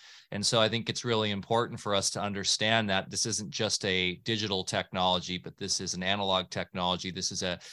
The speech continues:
a spirit technology that can emit from us. Um, what is your, um,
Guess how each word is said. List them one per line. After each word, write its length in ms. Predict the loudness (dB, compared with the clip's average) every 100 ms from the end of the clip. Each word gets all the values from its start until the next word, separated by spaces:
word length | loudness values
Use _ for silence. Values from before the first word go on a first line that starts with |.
| -18 -6
a 80 | -2
spirit 460 | 0 4 6 6 4
technology 720 | 2 2 4 4 4 2 0
that 280 | 2 2 0
can 200 | -4 -2
emit 240 | 0 -2
from 340 | -2 2 2 4
us. 460 | 2 2 0 0 4
Um, 420 | 8 8 8 0 -10 -20 -14 0
what 180 | 0 4
is 180 | 2
your, 600 | 4 6 6 6 6 4 8
um, 440 | 8 8 4 0